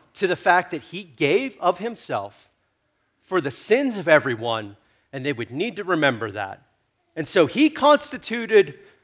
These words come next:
in the Last Supper, the Lord's Supper, which we get to celebrate today. And we know that the disciples eventually got it, because if they didn't, we're not doing this today, right?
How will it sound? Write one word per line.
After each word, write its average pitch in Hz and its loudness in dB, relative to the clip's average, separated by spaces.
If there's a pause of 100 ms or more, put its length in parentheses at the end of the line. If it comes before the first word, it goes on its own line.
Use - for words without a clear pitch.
(640)
in 262 6
the 262 2
Last 220 8
Supper, 139 4 (140)
the 214 -4
Lord's 269 0
Supper, 113 -8
which 160 -10
we 180 -2
get 175 -8
to 160 -12
celebrate 135 -4
today. 143 2 (920)
And 185 6
we 202 4
know 294 10
that 185 -2
the 165 -12
disciples 160 2
eventually 165 2
got 180 8
it, 160 2 (340)
because 185 0
if 170 -4
they 143 0
didn't, 214 -2 (120)
we're 151 -6
not 156 4
doing 190 -2
this 101 -12
today, 104 -12
right? 113 -2